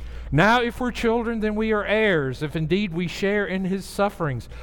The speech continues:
Fathers always discipline their children.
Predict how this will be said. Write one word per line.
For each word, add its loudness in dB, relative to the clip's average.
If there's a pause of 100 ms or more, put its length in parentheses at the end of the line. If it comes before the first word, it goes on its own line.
(140)
Fathers 4
always 2
discipline -2
their 2
children. -2